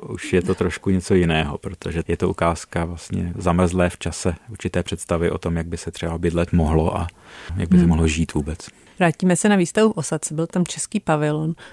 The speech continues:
Speaker 2: byli tam čeští architekti a další spolupracovníci nebo autoři toho pavilonu. A byla to pro ně neuvěřitelná cesta do úplně exotické, neznámé země, jo.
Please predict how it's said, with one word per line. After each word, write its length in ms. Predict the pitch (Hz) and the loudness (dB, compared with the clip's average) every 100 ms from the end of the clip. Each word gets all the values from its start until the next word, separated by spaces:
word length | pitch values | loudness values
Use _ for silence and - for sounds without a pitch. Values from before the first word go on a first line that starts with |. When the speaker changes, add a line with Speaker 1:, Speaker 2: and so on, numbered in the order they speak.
| - - | -14 -2
Speaker 2:
byli 220 | 180 180 | 2 2
tam 260 | - 196 180 | 4 4 4
čeští 400 | - - - 196 | 2 -2 2 2
architekti 640 | 151 - - 160 - 170 | 2 -2 -2 -4 -2 0
a 40 | |
další 360 | 165 160 - - | 0 0 -2 -4
spolupracovníci 920 | - - 160 - 165 - 170 170 - | -4 -2 -2 0 0 0 0 0 0
nebo 160 | 165 165 | 0 2
autoři 400 | 160 151 175 170 | 0 0 0 0
toho 200 | - 165 | 0 0
pavilonu. 640 | - 156 156 156 156 156 165 - - - - - | 2 2 2 2 2 2 -2 -8 -18 -18 -12 0
A 340 | 165 160 156 - | 2 4 2 0
byla 300 | 190 170 165 | 0 4 4
to 140 | 160 185 | 2 -2
pro 200 | 185 180 | 2 4
ně 200 | 175 185 | 4 4
neuvěřitelná 920 | 175 175 175 170 175 - 175 175 175 | 4 2 0 0 -2 0 0 2 0
cesta 440 | - 156 - - | 0 -4 -2 0
do 140 | 170 180 | 2 2
úplně 320 | - - 185 | -2 -4 -2
exotické, 840 | - 165 160 175 175 - - 180 175 | -2 -2 -2 -4 -6 -8 -2 2 4
neznámé 600 | 170 160 170 165 170 170 | 4 4 4 2 2 2
země, 440 | 170 170 165 143 | 2 2 2 0
jo. 80 | - | -6